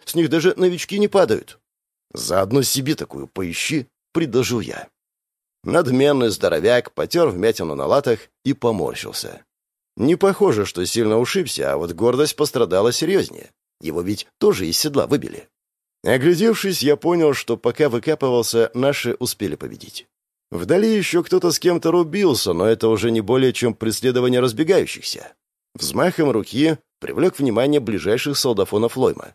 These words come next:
и приказал: "Найдите господина Гласса и приведите его ко мне. Быстрее!"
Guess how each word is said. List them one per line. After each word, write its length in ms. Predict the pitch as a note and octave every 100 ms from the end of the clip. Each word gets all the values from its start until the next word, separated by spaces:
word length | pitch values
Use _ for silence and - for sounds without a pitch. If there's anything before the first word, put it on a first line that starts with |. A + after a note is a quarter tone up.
| _
и 80 | A2+
приказал: 540 | A2 B2+ C3 - - - _ _ _ -
"Найдите 440 | F#2 A2 C3+ D#3+
господина 480 | A#2 A#2 G#2+ A#2 A2+
Гласса 320 | A2+ A2 -
и 80 | D#2
приведите 460 | - C#3+ E3+ G#3+ F#2+
его 140 | F2
ко 120 | A2 A#2+
мне. 240 | E2 - -
Быстрее!" 540 | D3+ - E3 - -